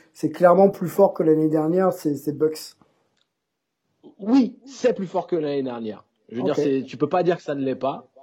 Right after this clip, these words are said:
Speaker 1: Ok.
Speaker 2: Ils ont un, ils ont un effectif amélioré. Rien que l'avenue de Drew Holiday, sachant qu'ils ont tout de même un backup à la main, parce qu'ils ont envoyé George Hill au loin,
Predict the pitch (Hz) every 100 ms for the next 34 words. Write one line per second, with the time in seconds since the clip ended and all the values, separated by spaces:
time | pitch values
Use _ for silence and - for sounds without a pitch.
0 | _ _ 156 127 135 131 120 165 160 143
1 | 139 127 151 147 147 147 151 - 143 143
2 | 143 131 175 147 185 185 156 170 156 -
3 | 139 151 143 147 151 143 - 156 - 165
4 | - 113 127 202 196 170 160 147 135 139
5 | 156 143 131 131 139 123 - _ _ 110
6 | - 123 156 175 160 151 135 139 135 139
7 | 135 135 143 139